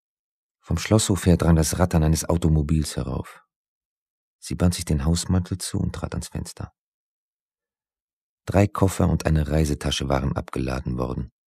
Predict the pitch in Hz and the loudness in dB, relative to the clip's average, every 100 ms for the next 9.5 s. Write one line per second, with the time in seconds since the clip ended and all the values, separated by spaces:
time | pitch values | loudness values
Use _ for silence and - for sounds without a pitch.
0 | _ _ _ _ - 69 67 69 69 - | _ _ _ _ -8 -4 -2 -2 -2 -4
1 | - - 73 65 69 - _ _ _ _ | -8 -6 -4 -4 -8 -14 _ _ _ _
2 | _ _ _ _ _ _ _ _ - 98 | _ _ _ _ _ _ _ _ -2 2
3 | 98 - 120 - 92 85 85 85 87 92 | 2 4 2 4 4 6 6 6 4 2
4 | 90 - 80 78 87 87 - - 82 80 | 2 2 0 4 4 4 -2 -2 0 0
5 | 78 69 80 78 - - _ - 82 85 | 0 0 0 0 -6 -14 _ 0 2 4
6 | 80 80 - 80 82 76 - 78 76 - | 2 -2 -2 0 2 0 -2 0 0 -2
7 | 71 - 65 - - - - - - _ | -6 -6 -8 -8 -10 -10 -12 -16 -20 _
8 | _ _ _ _ _ _ _ - - 80 | _ _ _ _ _ _ _ -10 -8 -6
9 | - 76 - - 78 | -8 -12 -14 -14 -18